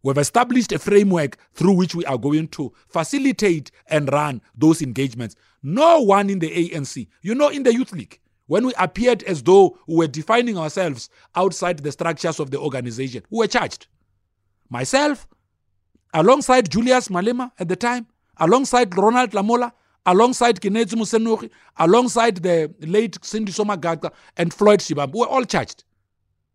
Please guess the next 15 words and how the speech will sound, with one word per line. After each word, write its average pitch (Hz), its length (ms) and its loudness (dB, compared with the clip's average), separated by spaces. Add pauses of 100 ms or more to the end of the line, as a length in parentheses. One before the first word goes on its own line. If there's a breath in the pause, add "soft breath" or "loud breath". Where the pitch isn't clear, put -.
(1300)
Julius 208 380 2
was 185 180 -2
fired. 139 400 -4 (1200)
Floyd 202 440 4
was, 156 300 -2
uh, 139 260 -4
given 180 340 -2
a 147 140 -4
three-year 175 1120 0
sentence. 190 600 -6 (280)
Myself, 160 500 -2 (400)
uh, 151 260 0 (200)
so 202 260 4
was 175 220 4
Magaga. 165 580 0